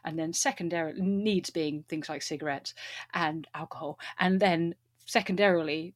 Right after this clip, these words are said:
consider the c-, concerns of the family. And that, of course, it's a huge stereotype, but i-, it's not just a stereotype, it's also based in lots of statistical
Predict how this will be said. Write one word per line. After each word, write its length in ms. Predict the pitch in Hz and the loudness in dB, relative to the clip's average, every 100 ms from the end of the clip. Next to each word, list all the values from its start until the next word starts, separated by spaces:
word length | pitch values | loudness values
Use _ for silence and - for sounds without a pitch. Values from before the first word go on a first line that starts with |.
| _ | _
consider 400 | 180 165 165 160 | -10 -6 -6 -4
the 160 | 165 - _ | -8 -10 _
c-, 140 | - 196 | -10 -10
concerns 420 | - 175 170 160 156 | -8 -6 -4 -4 -6
of 60 | |
the 60 | 156 | -4
family. 560 | 196 165 147 143 143 _ _ | -2 0 0 -6 -8 _ _
And 100 | 208 | 2
that, 80 | 226 | 2
of 80 | 202 | 4
course, 220 | 277 254 | 4 4
it's 160 | 196 202 | 4 0
a 80 | 180 - 160 196 | -4 -14 -10 0
huge 300 | 247 214 - | 2 2 4
stereotype, 680 | 202 185 170 - 175 - _ _ | 6 6 4 2 -2 -2 _ _
but 220 | 202 190 - _ | 10 10 6 _
i-, 240 | - 190 _ _ _ | -20 -20 _ _ _
it's 220 | 226 - 220 | 0 0 -2
not 240 | 202 196 | 0 2
just 240 | 233 214 | 4 4
a 40 | 185 | 2
stereotype, 440 | 170 170 170 165 | 4 2 2 -2
it's 100 | 180 | 0
also 240 | 185 - 165 | 0 0 2
based 300 | 170 156 160 | 2 2 -2
in 100 | 156 | -4
lots 240 | 160 - | -4 -6
of 60 | 165 | -8
statistical 680 | 156 - 160 - 147 208 | -6 -4 -4 -4 0 0